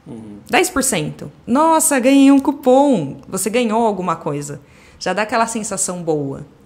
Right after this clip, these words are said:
Speaker 1: Aham.
Speaker 2: Nossa, vou comprar. Legal. Comprou.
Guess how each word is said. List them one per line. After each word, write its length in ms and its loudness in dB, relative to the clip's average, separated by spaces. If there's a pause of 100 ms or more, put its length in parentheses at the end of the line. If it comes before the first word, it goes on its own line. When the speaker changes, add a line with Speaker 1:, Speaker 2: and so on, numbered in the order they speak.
(140)
Speaker 1:
Aham. 320 -14
Speaker 2:
Nossa, 320 0
vou 160 2
comprar. 500 -2
Legal. 600 -2 (320)
Comprou. 580 -4